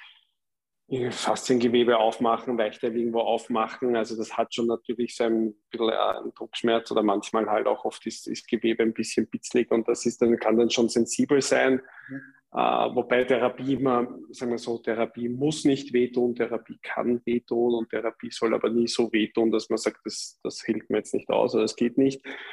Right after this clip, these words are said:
Speaker 1: Das, das Öffnen von Gelenken selber, da muss ich auch sagen, bin ich etwas, ähm, das kommt vielleicht auch so ein bisschen von meinem Scherzo-Background, der ja ein bisschen alternativer ist. Ähm,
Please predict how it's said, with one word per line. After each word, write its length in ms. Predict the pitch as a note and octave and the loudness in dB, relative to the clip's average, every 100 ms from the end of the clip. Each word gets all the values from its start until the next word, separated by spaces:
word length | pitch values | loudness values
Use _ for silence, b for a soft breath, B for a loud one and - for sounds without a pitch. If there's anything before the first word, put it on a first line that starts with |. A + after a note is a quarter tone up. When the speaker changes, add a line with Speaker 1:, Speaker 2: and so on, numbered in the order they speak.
| B - _ - | B -20 _ 0
Speaker 1:
Das, 340 | C3+ - - | 0 0 0
das 260 | C#3 B2 - | 0 0 2
Öffnen 460 | C#3 C#3+ - D3 | 2 2 2 2
von 160 | C#3+ C3+ | 2 0
Gelenken 560 | C#3 B2+ B2 B2+ C#3+ C3+ | 2 4 2 0 -2 -2
selber, 560 | - A2 C3 C3+ C3+ | -2 -2 -2 2 2
da 100 | C3 | 2
muss 280 | B2+ B2 B2+ | 0 -4 -8
ich 120 | B2+ C3+ | -4 -4
auch 100 | B2 | -2
sagen, 420 | A#2 A2+ A#2+ - | -2 0 0 -2
bin 160 | A#2+ | -6
ich 200 | A#2+ A#2+ | -6 -6
etwas, 580 | A#2+ - A#2 A2 - - - | -8 -4 -2 -2 -6 -8 -4
ähm, 420 | A2 G#2+ G#2 G#2 - _ _ | -4 -2 -2 -4 -10 _ _
das 140 | _ | _
kommt 320 | - A2+ A2 | -10 -8 -6
vielleicht 320 | - A2 - | -4 -4 0
auch 80 | A2+ | -2
so 120 | - | 0
ein 60 | A2 | 0
bisschen 180 | A2 A2 | 0 0
von 180 | A2 G#2+ | 2 4
meinem 280 | G#2+ A2 B B B B B B - | 4 2 B B B B B B -4
Scherzo-Background, 1000 | - A2+ - B2 - A#2 - A2+ A2+ A2+ | 2 2 2 2 2 0 4 4 4 4
der 80 | |
ja 80 | A2+ | 4
ein 100 | A2+ | 4
bisschen 220 | A#2 A#2+ | 2 2
alternativer 760 | G#2+ A2+ A#2 A#2 A#2 B2+ A#2 A#2+ | 2 2 2 0 0 -4 0 2
ist. 360 | A#2 A2+ - - | 2 -2 -4 0
Ähm, 600 | A#2 A#2 A2+ A2+ A2+ | 2 2 2 2 -2